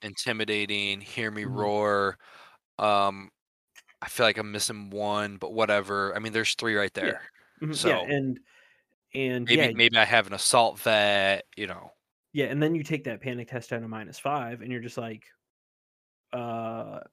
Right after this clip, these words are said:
Speaker 2: I'm gonna fail it. Like, how many wounds do I take now?"
Speaker 1: Right.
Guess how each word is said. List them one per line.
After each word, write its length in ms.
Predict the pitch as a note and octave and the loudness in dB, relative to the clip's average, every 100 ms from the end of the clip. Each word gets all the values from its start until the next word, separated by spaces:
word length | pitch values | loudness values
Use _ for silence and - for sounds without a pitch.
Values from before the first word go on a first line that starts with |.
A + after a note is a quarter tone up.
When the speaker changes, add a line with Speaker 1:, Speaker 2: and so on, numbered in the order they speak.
| _ _ _ _ | _ _ _ _
Speaker 2:
I'm 140 | B2+ B2+ | -10 -4
gonna 240 | B2+ A#2+ | -4 -4
fail 340 | - B2 A#2 A2 | -4 -4 -4 -6
it. 140 | A2 | -12
Like, 160 | A2 A2 | -14 -12
how 160 | - | -8
many 220 | A#2 A2+ G#2+ | -6 -6 -8
wounds 320 | G#2+ A2 A#2 | -10 -14 -12
do 140 | A2+ | -12
I 80 | A2 | -12
take 260 | - - - | -14 -16 -18
now?" 240 | - - _ _ _ - | -20 -20 _ _ _ -16
Speaker 1:
Right. 200 | G2 | -14